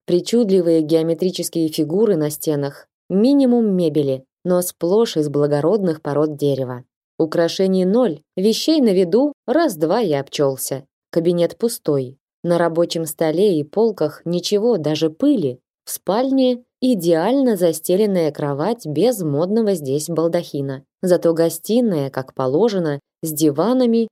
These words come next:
и внушительным камином. Недурно высшие магистры живут, и ванна собственная имеется. Она-то меня и соблазнила. Хотелось смыть сегодняшний день, а тащиться в общую купальню не очень.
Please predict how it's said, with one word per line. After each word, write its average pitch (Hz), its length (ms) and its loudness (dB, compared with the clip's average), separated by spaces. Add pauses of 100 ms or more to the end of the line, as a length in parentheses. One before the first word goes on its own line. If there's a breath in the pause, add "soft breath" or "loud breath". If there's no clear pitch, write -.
(120)
и 285 120 2
внушительным 214 840 0
камином. 143 680 -4 (200)
Недурно 233 580 2
высшие 151 360 2
магистры 165 480 -2
живут, 156 420 -2 (180)
и 156 120 2
ванна 202 420 2
собственная 160 760 0
имеется. 143 640 -2 (280)
Она-то 247 460 0
меня 226 360 2
и 214 100 2
соблазнила. 170 960 0 (200)
Хотелось 180 600 0 (100)
смыть 220 440 0
сегодняшний 160 600 0
день, 143 320 -2 (160)
а 180 80 -4
тащиться 190 540 -2
в 170 40 0
общую 160 380 0
купальню 160 600 -2 (120)
не 262 160 2
очень. 143 460 -4